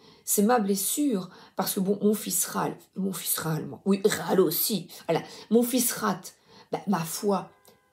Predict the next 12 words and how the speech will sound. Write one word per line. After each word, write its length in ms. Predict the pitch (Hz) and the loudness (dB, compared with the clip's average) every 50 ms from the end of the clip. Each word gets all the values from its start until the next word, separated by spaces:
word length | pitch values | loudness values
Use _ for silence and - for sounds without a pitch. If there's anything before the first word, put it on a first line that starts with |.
| _ _ _ | _ _ _
c'est 160 | - - - 190 | -2 0 2 4
son 180 | - 220 180 | 4 4 2
problème, 580 | 165 - - 226 214 311 359 370 311 202 165 165 - _ _ _ _ _ _ _ _ - - - | 2 4 2 2 4 4 2 2 2 0 -2 -4 -8 _ _ _ _ _ _ _ _ -20 -12 -4
c'est 180 | - - - 220 | 4 8 8 8
lui 240 | 208 285 370 415 - | 8 8 4 2 4
qui 160 | - 208 208 | 6 6 6
rate 520 | - - 214 262 339 - - - - - _ _ _ _ _ _ | 8 6 4 4 4 0 -8 -14 -14 -16 _ _ _ _ _ _
son 280 | - - - 196 180 175 | -2 0 0 0 0 0
année 200 | 175 175 170 175 | 0 0 0 0
scolaire, 720 | - - - - 196 214 240 247 214 - - - - _ _ _ _ - | -2 -2 -2 -2 -2 -2 -2 -4 -8 -10 -10 -14 -20 _ _ _ _ -4
vous 80 | - 170 | -2 0
voyez ? 460 | 180 180 190 196 254 302 392 - | 0 0 0 0 -2 -4 -6 -8